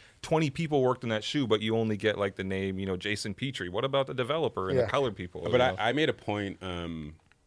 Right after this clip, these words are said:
Speaker 2: to kind of, like, participate in that. So when I was a part of projects, sometimes against what the brand I was working for wanted me to do, I would, like, get that press,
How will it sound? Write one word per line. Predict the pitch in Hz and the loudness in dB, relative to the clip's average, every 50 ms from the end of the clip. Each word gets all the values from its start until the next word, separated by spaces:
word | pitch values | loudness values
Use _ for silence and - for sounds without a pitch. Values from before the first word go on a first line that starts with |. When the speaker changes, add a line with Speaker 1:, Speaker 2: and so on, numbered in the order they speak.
| _ _ _ _ _ _ _ _ _ _ _ - | _ _ _ _ _ _ _ _ _ _ _ -12
Speaker 2:
to | - - - 101 95 92 90 90 85 - _ - | -10 -4 -2 -2 -2 -2 -2 -4 -6 -10 _ -10
kind | - - 95 90 | -4 -4 -2 -2
of, | 87 - - | -2 -4 -4
like, | 90 87 85 80 - | -4 -6 -6 -6 -4
participate | - 90 87 - - - 95 - - - 87 82 | -2 -2 -2 -2 -4 -6 -6 -4 -2 0 0 0
in | 82 82 | 0 -2
that. | 80 78 - | -6 -6 -2
So | - 90 85 | 0 0 0
when | 80 82 87 85 | 0 -2 -2 -2
I | 90 90 | 0 -2
was | 90 87 | -2 -2
a | |
part | 85 - 90 92 90 | -2 0 0 2 2
of | 87 - | 0 0
projects, | 92 87 87 82 85 87 85 82 - - - _ _ _ _ _ _ _ _ _ _ - | 2 0 2 2 0 0 -2 -2 -4 -8 -14 _ _ _ _ _ _ _ _ _ _ -8
sometimes | - 101 92 90 98 92 90 78 | -4 -4 -2 0 0 -2 0 -2
against | 87 80 78 - 104 95 92 90 90 - - | -4 -4 -2 0 0 0 0 -2 -4 -4 -2
what | 87 87 85 78 - | 0 0 0 0 -4
the | - 82 | -6 -4
brand | - 87 85 85 82 82 80 | -4 -4 -2 -2 -2 -2 -2
I | 80 82 | -2 -2
was | 82 78 | -2 -2
working | 82 82 82 85 80 | -4 -4 -4 -4 -6
for | - - 82 78 76 | -6 -4 -4 -4 -2
wanted | 82 82 82 80 | -4 -4 -4 -4
me | 78 | -6
to | 76 73 | -6 -6
do, | 69 78 82 87 90 95 98 - - _ _ - | -6 -4 -2 0 0 0 -2 -4 -14 _ _ -6
I | - 78 | -4 -2
would, | 82 80 80 | -2 -2 -2
like, | 80 78 73 - | -4 -6 -4 -4
get | 85 80 - - | -4 -4 -4 -4
that | 76 67 - - | -8 -8 -8 -10
press, | - - 73 - - - - - - | -8 -6 -6 -6 -8 -10 -16 -16 -18